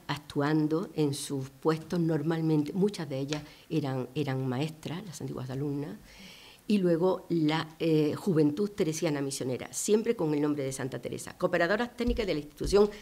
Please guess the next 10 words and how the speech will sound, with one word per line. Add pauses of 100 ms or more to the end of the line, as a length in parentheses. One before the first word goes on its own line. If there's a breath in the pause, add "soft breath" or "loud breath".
(140 loud breath)
Teresiana, (300 soft breath)
¿eh? (360 soft breath)
Antiguas
alumnas
de
la
Institución
Teresiana,
Juventud
Teresiana